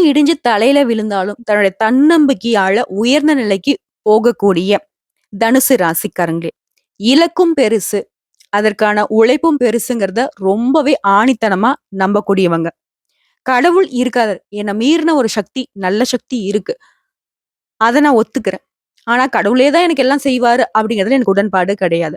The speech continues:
அவரு வந்துட்டு வாய்ப்புகளை கொடுப்பாரு, அதை நான் கரெக்டா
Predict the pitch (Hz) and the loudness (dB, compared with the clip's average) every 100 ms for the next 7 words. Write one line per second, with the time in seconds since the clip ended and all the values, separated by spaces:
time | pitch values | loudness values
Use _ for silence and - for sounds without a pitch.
0 | - 202 196 214 202 226 330 320 208 208 | -2 0 2 2 4 2 2 0 2 2
1 | 262 320 294 269 226 208 190 202 240 214 | 2 0 0 0 -2 -2 0 0 -2 -4
2 | 196 190 - 208 202 202 254 | -8 -10 -10 -4 -4 -2 -4